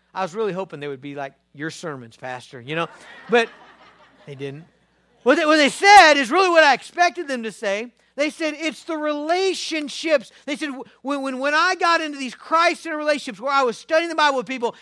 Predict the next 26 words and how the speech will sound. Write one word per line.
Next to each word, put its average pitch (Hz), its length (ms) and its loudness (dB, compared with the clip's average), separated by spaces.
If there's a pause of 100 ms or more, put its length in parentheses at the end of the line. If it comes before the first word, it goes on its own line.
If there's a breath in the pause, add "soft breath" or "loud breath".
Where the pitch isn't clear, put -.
and, 262 200 -2
and, 254 180 -4 (220)
and 233 180 -8
being 285 140 -4
accountable 330 560 -2
with 269 120 -6
people 240 220 -6
and 226 80 -6
being 233 160 -8
challenged 320 420 0
by 277 120 -4
people 254 240 -8 (120 loud breath)
and 262 120 -4
living 269 160 -2
life 320 400 4 (120 loud breath)
in 285 160 -2
relationship, 285 960 -2
man, 320 400 -2 (720 soft breath)
I - 80 -20
really 262 300 -6
opened 269 240 -4
up." - 80 -12
And 277 80 -4
we 339 100 -2
know 381 360 -2
that. 277 300 -6